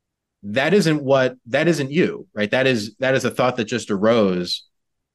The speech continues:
for reasons that you can give recognition to, right? Maybe that thought arose because you think you're a failure because this has happened a few times, but there's many more times that you'll get to try and be successful, and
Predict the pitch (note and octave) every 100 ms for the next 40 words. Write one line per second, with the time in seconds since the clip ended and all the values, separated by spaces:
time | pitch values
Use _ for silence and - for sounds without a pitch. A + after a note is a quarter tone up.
0 | - C3 A#2 C3+ C3+ B2+ A2 A#2+ G#2+ G2+
1 | G#2 A#2+ A#2+ A#2 G#2 F#2 G#2+ G#2 F#2+ G2
2 | G#2 C3 - F2 - - F2 G#2+ A#2 C3
3 | A#2+ A#2 A#2 A2 G#2 G2+ G2 G#2 A2+ F#2+
4 | - - _ _ _ _ _ _ _ _
5 | A#2 A2+ D3+ B2 A2 A#2+ A2+ A2 G#2 G#2
6 | G2+ G2+ G2 G2+ G#2+ G#2+ G2 G2+ F#2 F#2
7 | E2+ E2+ F3 - - F#2+ F2+ _ _ _
8 | _ _ _ _ G#2+ G2+ - A2 A2+ A2
9 | G2+ G2+ G#2 F#2+ G2 F#2+ F2+ F#2 - F2+
10 | - G2 F2+ E2+ D#2+ F2+ A2 G#2+ F#2+ F2+
11 | F2+ F#2 F2+